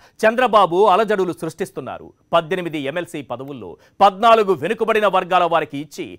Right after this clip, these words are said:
సీఎం జగన్ సామాజిక విప్లవం తీసుకొస్తే ఆ వార్త బయటకు రాకుండా పక్కా ప్లాన్ చేసింది పచ్చ బ్యాచ్. అందులో భాగంగా పట్టాభిని గన్నవరం పంపాడు చంద్రబాబు. ఈలోపు రెండు వేల ఇరవై ఒకటిలో పట్టాభిపై విజయవాడలో జరిగిన దాడికి సంబంధించిన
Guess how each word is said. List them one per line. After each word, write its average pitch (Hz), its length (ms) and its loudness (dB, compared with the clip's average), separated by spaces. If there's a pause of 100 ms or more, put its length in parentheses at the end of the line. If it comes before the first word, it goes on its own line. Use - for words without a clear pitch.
(160)
సీఎం 233 380 -2
జగన్ 202 300 -2
సామాజిక 196 580 2
విప్లవం 180 460 -4
తీసుకొస్తే 156 720 -10 (200)
ఆ 202 240 10
వార్త 233 320 6
బయటకు 185 480 0
రాకుండా 185 540 0 (240)
పక్కా 240 460 4
ప్లాన్ 214 380 2
చేసింది 185 440 -2
పచ్చ 165 380 -4
బ్యాచ్. 117 320 -10 (200)
అందులో 214 380 2
భాగంగా 170 500 -2 (220)
పట్టాభిని 208 640 4
గన్నవరం 214 380 4
పంపాడు 165 520 -2 (140)
చంద్రబాబు. 120 520 -8 (180)
ఈలోపు 170 280 -4 (380)
రెండు 208 260 -2
వేల 240 220 2
ఇరవై 214 480 2
ఒకటిలో 180 380 -2 (180)
పట్టాభిపై 214 640 2
విజయవాడలో 214 640 2
జరిగిన 180 300 -2
దాడికి 175 400 0
సంబంధించిన 160 600 -4